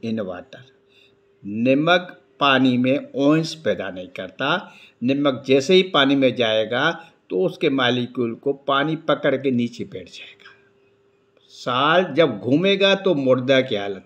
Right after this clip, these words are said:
में, उसके शेल कंप्लीट होगा, ऐसे ही घूमेगा और रुकावट बनेगा। ठीक है, ये वीक बेस है।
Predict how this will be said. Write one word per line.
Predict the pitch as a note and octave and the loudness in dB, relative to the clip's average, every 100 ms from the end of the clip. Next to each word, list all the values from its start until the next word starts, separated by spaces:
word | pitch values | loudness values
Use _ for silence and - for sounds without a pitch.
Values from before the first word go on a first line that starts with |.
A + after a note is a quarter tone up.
| - | -12
में, | C3+ | -10
उसके | - E3+ | -2 -2
शेल | E3 E3+ E3+ | 2 2 4
कंप्लीट | E3 D#3+ D#3 F#3+ F#3+ G3 | 2 -2 0 2 4 4
होगा, | F#3 F3+ | 4 4
ऐसे | D3+ D#3 | 2 2
ही | F3 | 0
घूमेगा | E3 F3+ F#3+ F#3+ | 0 0 0 4
और | F#3 C3+ | 4 2
रुकावट | C3+ - G3 A#3+ A#3 C#3+ | -2 2 4 6 4 2
बनेगा। | B2 A2 G2 - - - | -4 -6 -10 -16 -20 -20
ठीक | G#2+ - | -20 -20
है, | A3+ _ _ _ _ _ - - - _ - | _ _ _ _ _ _ -20 -20 -20 _ 0
ये | D3+ A3 | 6 8
वीक | C#3 B2 C#3 C3+ C#3 | 6 2 0 0 2
बेस | D#3 D3+ - | 2 2 -2
है। | D#3 | -14